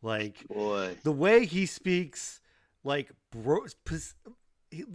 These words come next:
Speaker 1: he purposely speaks broken English to make it sound like English is his second language. Like, that's just, goddamn, that is full on. Well, I mean, he even, like, had a subscription to the Daily Worker,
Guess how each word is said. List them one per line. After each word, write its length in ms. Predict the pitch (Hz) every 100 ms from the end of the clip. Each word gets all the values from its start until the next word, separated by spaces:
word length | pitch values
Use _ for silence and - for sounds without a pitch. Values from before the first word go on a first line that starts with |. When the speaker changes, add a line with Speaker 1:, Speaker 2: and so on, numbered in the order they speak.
| -
Speaker 1:
he 180 | - 180
purposely 840 | - - - 247 254 240 185 226 202
speaks 600 | - - 190 202 165 -
broken 580 | 127 135 160 170 170
English 840 | 139 143 165 139 120 92 - - - _ _ _
to 100 | 147
make 280 | 127 151 165
it 140 | 170
sound 460 | - - 165 170 160
like 160 | 147 135
English 420 | 139 151 156 147 135
is 160 | 127
his 240 | 139 139 123
second 560 | - - 147 156 135
language. 460 | 120 135 135 123 107
Like, 240 | 127 123
that's 320 | - 269 269 -
just, 380 | 180 - - - _ _ - - - _ _ -
goddamn, 440 | 330 151 151 156
that 180 | 151 165
is 160 | 143 -
full 480 | - - 180 165
on. 180 | 147 143
Well, 200 | 147 180
I 20 |
mean, 300 | 190 180 175 147 _
he 260 | - 214 294
even, 340 | 175 180 156
like, 320 | 147 139 123 -
had 240 | 160 170
a 80 | 156
subscription 840 | - 139 - - 151 175 - 156
to 100 | 135
the 120 | 127 120
Daily 460 | 113 139 151 131
Worker, 640 | 107 117 147 - 110 98